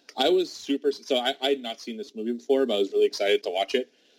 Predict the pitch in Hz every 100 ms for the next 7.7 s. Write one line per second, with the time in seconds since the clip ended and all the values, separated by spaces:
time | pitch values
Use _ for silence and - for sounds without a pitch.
0 | _ _ 117 151 139 107 120 120 - 113
1 | 113 104 101 92 - 101 95 - 104 104
2 | 101 101 - 101 98 98 95 92 90 92
3 | 92 _ _ _ - 101 98 98 95 92
4 | - 98 101 95 90 101 98 - 101 95
5 | 95 92 98 101 98 95 - _ - -
6 | - 127 110 92 - 107 117 - 104 110
7 | 113 101 95 101 104 107